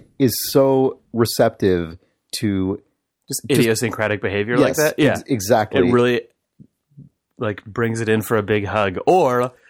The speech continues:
Speaker 2: yeah, by way, <laughs> by way of just centering a character in the middle of a shot and having them just do a weird thing with a golf ball in their
Speaker 1: Right,
Speaker 2: mouth.
Speaker 1: and then have absolutely no acknowledgement of it
Speaker 2: Right.
Speaker 1: at all. I mean, that to me is hysterical, that Cooper d-,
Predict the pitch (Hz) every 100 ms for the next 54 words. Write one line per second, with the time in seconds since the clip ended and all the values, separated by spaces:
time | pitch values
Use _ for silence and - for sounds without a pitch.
0 | _ - 135 98 110 123 135 - 180 165
1 | 165 165 143 139 - - - - 143 143
2 | 135 120 135 127 123 123 120 113 117 117
3 | 110 104 131 110 98 101 104 104 104 104
4 | 101 110 104 98 98 95 104 98 92 90
5 | 95 98 90 95 90 131 - - 139 147
6 | 131 127 - 131 135 120 151 131 135 123
7 | 110 107 113 120 110 110 104 98 95 85
8 | 87 - 151 131 143 107 - 123 135 123
9 | 170 165 - _ - 127 123 101 98 -
10 | 175 113 90 80 - - _ - 107 -
11 | 151 135 127 95